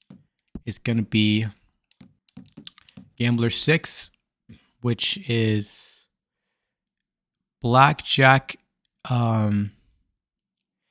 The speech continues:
K Adichu. No, no, I said yay Adichu.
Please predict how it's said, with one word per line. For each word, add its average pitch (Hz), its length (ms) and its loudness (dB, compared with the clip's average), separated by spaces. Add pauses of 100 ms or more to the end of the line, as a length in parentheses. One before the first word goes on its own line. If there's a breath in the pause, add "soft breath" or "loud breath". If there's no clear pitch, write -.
(260)
K 113 280 2
Adichu. 123 400 4
No, 165 220 8
no, 175 180 8
I 147 60 8
said 139 220 4
yay 165 400 8
Adichu. 135 540 6